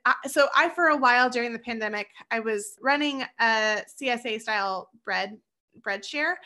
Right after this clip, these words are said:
And so I would partner with churches, and I would, I would bake bread for all the folks in their church. And then we would gather together over Zoom, and we would share a dinner church meal together. And so everyone was eating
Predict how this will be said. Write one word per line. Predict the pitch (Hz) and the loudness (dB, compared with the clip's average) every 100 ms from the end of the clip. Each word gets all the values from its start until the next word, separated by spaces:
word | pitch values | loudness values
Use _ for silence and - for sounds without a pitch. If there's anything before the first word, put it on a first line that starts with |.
| - - - - | -20 -20 -10 -6
And | 247 | -4
so | 269 262 - | -2 -2 0
I | 285 | 0
would | 311 311 | 0 -4
partner | 269 269 | -2 -2
with | 269 262 | -4 -6
churches, | 240 240 240 226 | -8 -6 -8 -8
and | 226 226 | -8 -8
I | 220 | -6
would, | 220 214 208 _ _ _ | -4 -6 -8 _ _ _
I | - 220 | -8 -6
would | 214 214 _ 294 | -6 -10 _ -8
bake | 294 339 - | -4 -4 -2
bread | 277 247 240 247 254 - | 2 4 2 0 -8 -6
for | 262 233 226 220 - | -2 0 0 -2 -4
all | 233 | -6
the | 233 | -6
folks | 240 233 | -10 -10
in | 233 | -10
their | 208 | -10
church. | - 226 196 - - 226 | -8 -6 -6 -8 -14 -10
And | 226 | -8
then | 226 | -6
we | 240 | -6
would | 247 | -6
gather | 208 208 208 | -6 -6 -6
together | 208 208 196 190 | -10 -8 -6 -6
over | 190 196 | -6 -10
Zoom, | 190 180 180 180 | -8 -10 -12 -14
and | 208 | -14
we | 196 | -14
would | 185 | -14
share | - 202 185 185 - - - _ | -14 -12 -10 -10 -14 -20 -20 _
a | 226 | -8
dinner | 214 220 208 | -6 -6 -6
church | - 208 - 196 | -8 -10 -10 -14
meal | 220 226 196 190 | -6 -4 -4 -6
together. | - 226 202 190 190 190 - - | -8 -2 -2 0 -4 -6 -16 -12
And | 247 | -6
so | 247 269 | -2 0
everyone | 269 330 294 | 2 2 0
was | 254 247 | -2 -4
eating | 285 294 269 247 | -4 -2 -2 -4